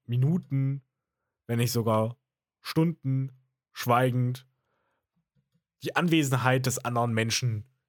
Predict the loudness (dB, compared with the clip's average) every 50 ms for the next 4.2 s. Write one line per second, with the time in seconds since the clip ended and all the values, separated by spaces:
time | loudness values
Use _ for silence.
0 | _ _ -6 -4 -2 -2 -2 -2 -4 -6 -10 -10 -6 -6 -8 -8 -8 _ _ _
1 | _ _ _ _ _ _ _ _ _ _ _ _ _ _ _ _ _ _ _ _
2 | _ _ _ _ _ _ _ _ _ _ _ _ _ _ _ _ _ _ _ -20
3 | -18 -16 -14 -14 -12 -10 -6 -4 0 0 0 0 2 0 0 0 -2 -6 -10 -12
4 | -6 -4 -2 -2